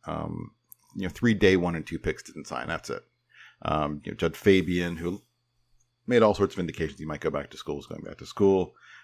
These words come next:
Um, kid named Ulloa, who the Astros took with their second pick, did not sign. And the big story, of course, was,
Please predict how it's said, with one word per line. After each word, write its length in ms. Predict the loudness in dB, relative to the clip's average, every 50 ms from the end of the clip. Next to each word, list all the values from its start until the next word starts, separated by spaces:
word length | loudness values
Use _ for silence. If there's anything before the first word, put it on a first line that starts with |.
| _ _ _ -4
Um, 520 | -2 -2 -2 -2 -4 -6 -10 -14 -16 -14 -10
kid 140 | -10 -8 -6
named 160 | -6 -6 -4
Ulloa, 420 | -4 -4 -4 -2 -2 -2 -2 -4
who 100 | -6 -6
the 80 | -4 -4
Astros 380 | -2 -4 -4 -6 -6 -8 -8
took 160 | -10 -10 -12 -10
with 80 | -8
their 100 | -8 -8
second 400 | -8 -6 -6 -6 -6 -8 -14 _
pick, 300 | -10 -10 -10 -10 -10 -18 _ _
did 160 | -14 -12 -12
not 220 | -10 -12 -14 -14 -10
sign. 480 | -6 -4 -2 -2 -2 -2 -4 -6 -10 -12 _ _ _ _ -20 _ _ _ _ _ _ -10
And 520 | -8 -6 -4 -4 -4 -4 -4 -6 -8 -12 -14 _ _ _ _ _ _
the 100 | -10 -4
big 240 | 2 2 2 2 2
story, 340 | -2 -4 -2 0 0 0 0
of 100 | -2 -4
course, 440 | -4 -4 -2 -2 -2 -4 -8 -8 -4
was, 340 | -2 -2 -2 -2 -4 -6